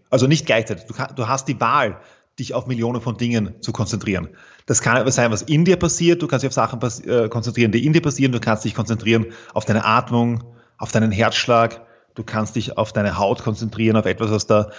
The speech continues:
auf Sinne, die da eingehen oder zum Beispiel, wenn du deine Finger aneinander schmiegst oder deine Finger aneinander reibst, dann kannst du dich darauf konzentrieren, auf das,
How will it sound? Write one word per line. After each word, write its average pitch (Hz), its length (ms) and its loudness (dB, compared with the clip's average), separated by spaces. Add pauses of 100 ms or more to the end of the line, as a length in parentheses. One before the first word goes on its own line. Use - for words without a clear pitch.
auf - 180 -4
Sinne, 123 280 2
die 120 140 4
da 107 180 2
eingehen 113 440 0
oder 107 160 0
zum 110 120 -4
Beispiel, 104 200 -6
wenn 104 140 -2
du 104 80 0
deine 104 360 0 (440)
Finger 135 460 2
aneinander 117 720 2 (680)
schmiegst 120 520 -4
oder 110 140 2
deine 107 180 2
Finger 127 360 2
aneinander 110 480 2
reibst, 104 360 2
dann 107 100 2
kannst 104 220 0
du 113 40 -2
dich 98 100 -4
darauf 120 300 2
konzentrieren, 113 560 0
auf 107 100 -2
das, - 320 -2